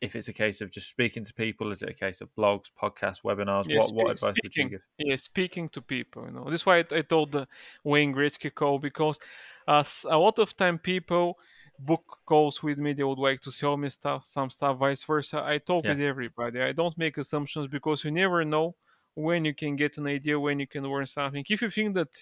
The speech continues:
Speaker 2: you know everything, then you're done. You're, <laughs> I mean,
Speaker 1: <laughs> Yeah, no,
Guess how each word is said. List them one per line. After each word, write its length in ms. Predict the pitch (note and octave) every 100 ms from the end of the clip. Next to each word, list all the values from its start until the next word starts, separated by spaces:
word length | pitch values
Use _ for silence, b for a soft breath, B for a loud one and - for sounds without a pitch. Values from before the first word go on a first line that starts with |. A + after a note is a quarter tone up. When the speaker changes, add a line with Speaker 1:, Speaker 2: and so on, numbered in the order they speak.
| - -
Speaker 2:
you 140 | D3
know 220 | D3 D#3
everything, 480 | D#3 G3+ G#3+ - F3+
then 160 | D#3 D3
you're 160 | C3
done. 280 | A#2+ A#2+ A#2 C3+ D#3
You're, 220 | C3 B2+ - -
<laughs> 240 | - D3
I 40 | C#3+
mean, 120 | C3
Speaker 1:
<laughs> 0 |
Yeah, 100 | C3 - A#2+
no, 180 | A2+